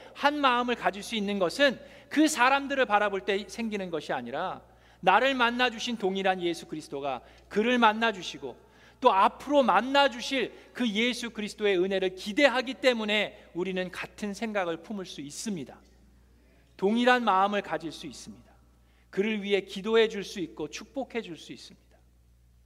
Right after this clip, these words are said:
그것이 겸손입니다. 그리고 우리는 말씀,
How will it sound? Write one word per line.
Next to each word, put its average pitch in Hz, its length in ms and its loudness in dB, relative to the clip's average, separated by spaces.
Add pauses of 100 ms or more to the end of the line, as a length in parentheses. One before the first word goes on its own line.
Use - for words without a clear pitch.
(160)
그것이 185 400 -4
겸손입니다. 131 720 -14 (2750)
그리고 185 240 0
우리는 190 340 -2
말씀, 156 580 -4